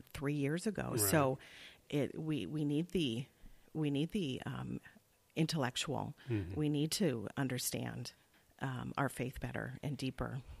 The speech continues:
Speaker 2: And how, how do you in your own ministry do that? I'm guessing if somebody has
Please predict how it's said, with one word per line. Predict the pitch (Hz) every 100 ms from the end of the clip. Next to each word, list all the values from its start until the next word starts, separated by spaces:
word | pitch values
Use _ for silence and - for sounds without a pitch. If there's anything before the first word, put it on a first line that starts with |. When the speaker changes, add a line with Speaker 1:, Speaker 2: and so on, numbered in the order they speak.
| - - -
Speaker 2:
And | 123
how, | 104 120 120
how | 104
do | 113
you | 107 104 101
in | 101
your | 101
own | 101
ministry | 101 98 - 104
do | 92 95
that? | 92 90
I'm | 95
guessing | 98 101 - 104
if | 101
somebody | - 104 101 95
has | 98 98